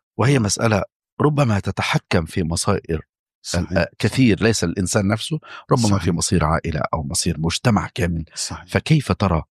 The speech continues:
Speaker 1: أهمية اتخاذ القرار في حياتنا؟
Speaker 2: بسم الله الرحمن الرحيم. الحمد لله الذي هدانا لهذا وما كنا لنهتدي لولا أن هدانا الله،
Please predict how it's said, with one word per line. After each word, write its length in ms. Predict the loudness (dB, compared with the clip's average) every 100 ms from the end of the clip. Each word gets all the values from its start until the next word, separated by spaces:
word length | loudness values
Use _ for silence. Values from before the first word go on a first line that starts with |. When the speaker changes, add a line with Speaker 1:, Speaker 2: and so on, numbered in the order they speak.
| _ -2
Speaker 1:
أهمية 400 | 2 4 4 4
اتخاذ 440 | 0 -6 -2 -2
القرار 340 | 0 0 0
في 140 | -2 -6
حياتنا؟ 480 | -2 -2 -2 -6 -8 _ _ -10
Speaker 2:
بسم 240 | -6 0
الله 200 | 4 4
الرحمن 400 | 2 0 0 0
الرحيم. 480 | 0 -4 -4 -4 -2 -2
الحمد 380 | -2 0 0 0
لله 380 | 0 0 2
الذي 340 | 2 0 0 0
هدانا 380 | 2 2 2 2
لهذا 600 | 0 0 0 2 0 0
وما 280 | -2 0 0
كنا 320 | 0 0 0
لنهتدي 680 | 0 -2 -2 -2 -2 0 0
لولا 280 | 2 0 0
أن 100 | -2
هدانا 320 | 0 2 2
الله، 260 | 2 0